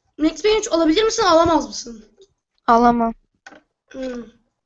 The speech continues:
Speaker 2: Fakirim.
Speaker 1: Hmm.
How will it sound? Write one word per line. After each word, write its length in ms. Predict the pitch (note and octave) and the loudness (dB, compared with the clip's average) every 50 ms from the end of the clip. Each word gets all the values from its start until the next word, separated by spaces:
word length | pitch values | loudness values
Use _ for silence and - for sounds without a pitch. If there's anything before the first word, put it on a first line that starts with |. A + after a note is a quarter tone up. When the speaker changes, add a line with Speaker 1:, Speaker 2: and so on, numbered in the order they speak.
| _ _ - - - - | _ _ -10 -8 -4 0
Speaker 2:
Fakirim. 600 | - C4 C4 - - - D#4 D4 C#4+ B3+ B3 B3+ C4+ _ _ _ _ _ _ _ _ _ _ _ _ _ _ _ _ _ _ _ _ _ _ _ _ _ _ _ _ - - - - _ _ _ _ C#4+ | 0 0 0 0 -2 -4 -4 -2 -2 -6 -6 -8 -10 _ _ _ _ _ _ _ _ _ _ _ _ _ _ _ _ _ _ _ _ _ _ _ _ _ _ _ _ -20 -20 -20 -20 _ _ _ _ -8
Speaker 1:
Hmm. 680 | C4 C4+ C4+ C4+ C4 C4 C4 B3+ B3+ C4 C4+ C4 | -6 -4 -2 -2 0 0 -2 -2 -2 -2 -2 -2